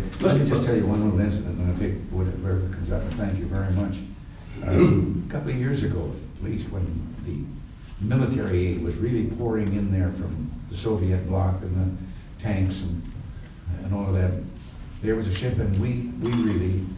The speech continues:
had to take, you know, some of them were coming through the canal to unload on the Pacific side, and they go through the canal. We got a bill of lading. <laughs>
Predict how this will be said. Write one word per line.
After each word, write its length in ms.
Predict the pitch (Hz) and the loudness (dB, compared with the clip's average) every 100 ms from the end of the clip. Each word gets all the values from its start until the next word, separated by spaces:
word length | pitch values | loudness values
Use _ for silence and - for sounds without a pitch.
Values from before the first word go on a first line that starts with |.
| - | -4
had 220 | 120 120 | -2 0
to 120 | 92 - | 0 -2
take, 120 | - | 0
you 80 | 127 | 0
know, 260 | 98 92 - - - - - | 0 0 -2 -8 -10 -12 -10
some 200 | - 123 | -4 0
of 100 | 98 | 2
them 80 | 92 | 0
were 60 | 113 | 0
coming 180 | 107 | -2
through 140 | 98 92 | -2 -2
the 120 | 92 | -2
canal 340 | 107 131 - 143 - - - - - - 98 | 0 2 2 0 -4 -8 -12 -14 -14 -14 -6
to 60 | |
unload 320 | 98 101 104 95 | -2 0 2 2
on 80 | 92 | 2
the 60 | |
Pacific 380 | 90 143 143 - | 0 -2 -2 -2
side, 320 | - - - - - - - - - - | -2 -2 -4 -6 -6 -6 -6 -12 -14 -6
and 220 | 92 87 | -2 0
they 80 | 90 | 2
go 160 | 95 107 | 0 0
through 160 | 98 | -2
the 120 | 90 92 | -4 -2
canal. 280 | 101 127 113 | -2 0 0
We 120 | 117 | 0
got 160 | - | 0
a 20 | 90 | 0
bill 180 | 110 | 0
of 120 | 95 92 | 2 2
lading. 420 | 127 - - | 2 0 -4
<laughs> 40 | - | -6